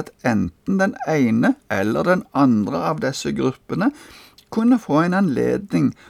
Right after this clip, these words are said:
og et argument for å arrestere Jesus. En denar var en mynt som normalt var en dags lønns arbeid. Det var en mynt som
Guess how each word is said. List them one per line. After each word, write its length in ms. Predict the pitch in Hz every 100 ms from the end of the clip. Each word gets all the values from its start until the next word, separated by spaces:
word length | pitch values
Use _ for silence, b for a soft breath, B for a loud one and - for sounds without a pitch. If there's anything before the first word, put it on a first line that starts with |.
| b
og 140 | -
et 100 | 247
argument 880 | - 208 208 220 135 113 147 135 -
for 240 | - 127 131
å 60 | -
arrestere 680 | 123 131 - - - 135 151
Jesus. 640 | - - - - - - - B B B B B B B _ - _ _ _ _ _ _ _ _ _ _ - B B B B -
En 240 | 165 185
denar 600 | 165 170 139 160 254 202 b b b -
var 220 | 156 175
en 160 | 175 123
mynt 380 | 131 190 151 -
som 220 | 147 143
normalt 640 | 139 135 127 151 240 - -
var 200 | 156 -
en 320 | 156 147 123
dags 520 | 120 127 180 - - 104
lønns 460 | 113 135 170 - -
arbeid. 540 | 139 120 90 165 220 - b b b b b b b b _ _
Det 240 | 139 190 196
var 160 | 180 160
en 120 | 147 127
mynt 260 | 143 160
som 220 | - 147